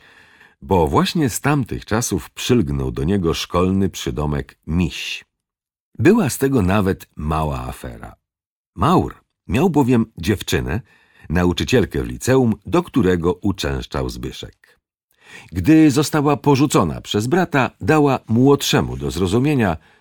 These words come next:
że będzie miał u niej przechlapane, więc ten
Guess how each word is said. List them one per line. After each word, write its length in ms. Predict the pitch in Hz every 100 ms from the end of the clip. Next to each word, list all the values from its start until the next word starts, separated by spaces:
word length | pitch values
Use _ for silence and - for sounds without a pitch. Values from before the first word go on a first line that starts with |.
| _ _ _ -
że 240 | 160 190
będzie 460 | 107 120 113 107 131
miał 260 | 120 110 113
u 200 | 120 107
niej 260 | 107 120
przechlapane, 880 | - - 101 92 92 85 151 95 60
więc 340 | 73 69 -
ten 320 | - 85 113